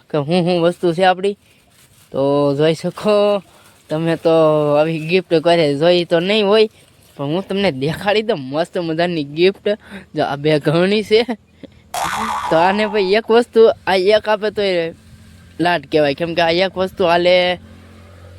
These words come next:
ત્રણ ચાર મહિના તો ખેંચી જાય, વધારે ખેંચી જાય તો કંઈ કહેવાય નહીં. પણ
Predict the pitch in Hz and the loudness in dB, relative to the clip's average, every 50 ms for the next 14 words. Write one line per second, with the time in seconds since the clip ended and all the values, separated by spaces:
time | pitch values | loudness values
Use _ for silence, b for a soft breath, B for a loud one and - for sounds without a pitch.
0 | - - - - - - 185 190 190 - 214 202 190 175 185 202 202 202 196 185 | -20 -20 -20 -8 -2 0 0 0 0 0 0 0 2 2 0 0 0 0 0 -2
1 | 190 180 - 190 202 208 196 170 151 156 147 139 147 165 170 190 190 180 175 185 | -4 -6 -6 -4 -2 -2 -2 -2 -2 -4 -4 -2 -2 0 0 0 0 -2 -2 -2
2 | 202 190 180 190 180 196 180 190 185 165 - - 180 180 180 170 156 156 160 156 | -4 -2 -2 -4 -4 -6 -4 -4 -4 -4 -2 0 0 2 2 0 -2 -2 -6 -6
3 | 135 - - 139 143 | -8 -6 -6 -6 -4